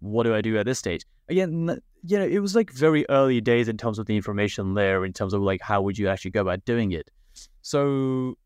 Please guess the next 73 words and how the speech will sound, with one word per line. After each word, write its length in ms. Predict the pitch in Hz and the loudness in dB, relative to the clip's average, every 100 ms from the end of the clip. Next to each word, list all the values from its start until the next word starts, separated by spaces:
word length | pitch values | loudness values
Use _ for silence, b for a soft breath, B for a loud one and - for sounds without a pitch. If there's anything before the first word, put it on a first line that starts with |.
| - | -2
a-, 60 | |
and 200 | 147 147 | 0 0
by 120 | 160 202 | 2 2
the 60 | |
way, 120 | 202 | 2
this 200 | 139 160 | 0 -2
is, 140 | 214 165 | -6 -4
like, 220 | 123 - | -4 -2
you 60 | 127 | -4
know, 120 | 90 | -2
like 180 | 110 165 | -2 -4
I 20 | |
said, 240 | - 139 | -2 0
I 120 | 107 | 0
had 240 | 131 107 - _ _ | -2 -4 -14 _ _
never 260 | 104 143 139 | -2 -2 0
done 180 | - 135 | 0 2
anything 240 | 117 107 | 2 0
entrepreneurial, 640 | 101 - - 117 113 82 - | -4 -4 -4 2 2 2 -2
so 120 | 87 | 0
it, 280 | 95 85 - _ | 0 -2 -8 _
it, 420 | - 107 78 76 82 | -6 -4 -2 -2 0
it 40 | |
wasn't 300 | 123 147 107 | 2 2 2
like 180 | 92 90 _ _ _ - | 0 -2 _ _ _ -2
I 80 | |
had 120 | 113 101 | 0 0
some 180 | 110 | -2
sort 120 | 104 101 | 0 0
of 180 | 95 | -2
game 280 | 95 104 104 | 0 0 0
plan 240 | - 101 95 | 0 -2 -2
sketched 360 | - 101 - | -2 -4 0
out 140 | 104 98 | 0 2
in 140 | 92 | 0
terms 180 | 101 95 | -2 -4
of, 80 | 95 | 0
"Well, 140 | 98 | 0
if 100 | 95 | 2
I 80 | 107 | 0
get 140 | 98 | 0
a 60 | 92 | 0
proof 200 | 107 90 | -2 -4
of 80 | 80 | -4
concept, 380 | 113 98 98 95 | -4 -2 -2 -2
then 80 | |
I 80 | 101 | -2
can 160 | 95 95 | -2 -2
do 140 | 98 | 0
this, 280 | 95 98 95 | 2 0 0
and 80 | 92 | -2
if 120 | 90 | 0
I 80 | 98 | -2
can 120 | 95 | 0
do 120 | 98 | 0
that, 180 | 92 92 | 0 0
then 100 | 95 | 0
I 60 | 95 | -2
can 140 | 95 | -2
do 80 | 95 | 0
the 80 | 92 | 0
next 180 | 92 | -2
step." 300 | - 92 92 - b b b b - | -4 -2 -2 -4 b b b b -8
Uh, 160 | 90 98 | -2 0
it 60 | |
was, 120 | 135 - | 0 0
it 80 | 165 | -4
was 80 | 165 | 0
just, 80 | |
like, 120 | 214 - | -2 -4
a 160 | - | -12
complete 360 | 139 120 147 139 | -12 -2 0 0
unknown. 540 | 120 110 107 101 - | 0 2 2 0 -2